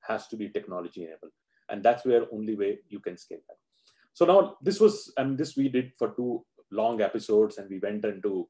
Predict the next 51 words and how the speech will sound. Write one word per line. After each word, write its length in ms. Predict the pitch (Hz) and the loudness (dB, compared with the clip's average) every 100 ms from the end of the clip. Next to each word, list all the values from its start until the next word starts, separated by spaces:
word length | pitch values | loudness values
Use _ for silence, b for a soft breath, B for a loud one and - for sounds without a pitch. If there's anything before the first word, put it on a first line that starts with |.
| - 95 | -10 -12
uh, 80 | 90 | -10
different, 340 | 95 - 92 87 _ _ _ | -10 -10 -12 -16 _ _ _
uh, 160 | 90 90 | -6 -6
strategies 580 | - 98 98 95 98 90 | -4 -4 -4 -8 -10 -10
and 160 | 85 | -12
so 100 | - | -12
on 40 | 95 | -12
and 60 | |
so 40 | - | -8
forth. 200 | 95 87 | -8 -6
We 100 | 92 | -6
also 260 | 92 98 | -6 -6
talked 280 | 95 92 - | -6 -6 -8
about, 220 | 90 90 - _ _ _ _ _ _ _ _ _ | -6 -8 -8 _ _ _ _ _ _ _ _ _
you 140 | 101 | -10
know, 100 | 90 | -8
what 140 | 90 92 | -6 -4
are 60 | |
the 80 | 95 | -6
strategies 400 | 87 95 90 90 | -4 -4 -4 -8
available 340 | 90 90 90 90 | -8 -6 -8 -8
for 180 | 87 85 b b _ | -10 -10 b b _
companies 480 | 98 92 90 92 - | -8 -6 -10 -14 -14
to 240 | 87 82 _ - | -14 -16 _ -12
really, 340 | 95 92 85 - B B | -10 -10 -12 -16 B B
when 140 | - 92 | -10 -4
they're 120 | 98 | -4
looking 300 | 95 110 95 | -4 -6 -4
at, 180 | 90 87 - 87 | -4 -6 -10 -6
uh, 140 | 87 | -4
developing 520 | 85 87 90 95 87 90 | -4 -6 -8 -10 -10 -10
these 220 | 90 - - | -12 -12 -12
three, 240 | 95 90 _ _ - | -12 -12 _ _ -10
how 80 | 85 | -8
do 80 | 92 | -8
you 80 | |
develop 280 | 90 90 90 | -6 -6 -6
your 100 | - | -10
people 260 | - 95 98 | -12 -12 -10
mindset? 460 | 90 90 - 87 85 | -10 -12 -10 -10 -8
How 100 | 87 | -8
do 80 | 90 | -8
you 80 | 87 | -10
develop 240 | 87 85 82 | -8 -10 -12
your 100 | 76 | -6
processes? 560 | 104 104 107 87 87 85 | -4 -4 -10 -14 -12 -14
And 120 | 87 | -12
how 120 | 92 | -12
do 100 | 95 | -12
you 80 | 95 | -8
set 200 | 104 | -8